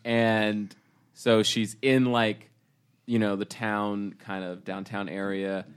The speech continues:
and the wife of who ends up being the mayor,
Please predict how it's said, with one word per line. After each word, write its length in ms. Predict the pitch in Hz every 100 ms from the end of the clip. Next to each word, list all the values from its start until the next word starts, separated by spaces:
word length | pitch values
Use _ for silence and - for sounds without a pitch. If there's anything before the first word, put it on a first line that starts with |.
| _ _ 101
and 500 | 98 95 92 90 76 _ _ _ -
the 120 | 110
wife 520 | 98 107 110 110 - _ -
of 400 | 104 98 95 87 _ _ _ _ _ _ _
who 140 | 110 95
ends 200 | 92 90
up 80 |
being 180 | 90 82
the 60 | 80
mayor, 520 | 113 117 101 95 -